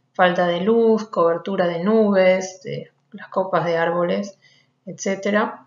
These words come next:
No se puede reutilizar estos datos con fines cívicos,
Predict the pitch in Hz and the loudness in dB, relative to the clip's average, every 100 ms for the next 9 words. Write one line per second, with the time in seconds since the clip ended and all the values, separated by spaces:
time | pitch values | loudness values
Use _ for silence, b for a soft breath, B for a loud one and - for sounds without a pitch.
0 | _ _ B B B B B _ _ - | _ _ B B B B B _ _ 0
1 | 226 233 233 202 214 214 220 214 185 185 | 2 6 4 4 4 6 6 4 0 -6
2 | 180 180 - 247 254 - 180 170 170 170 | -6 -8 0 2 2 0 -4 -2 -4 -4
3 | 180 185 - - - 170 170 190 - 185 | -6 -6 -10 -16 -12 -12 -12 -16 -14 -8
4 | 180 165 - 196 170 160 156 160 - - | -6 -8 -10 -10 -10 -10 -14 -18 -20 -20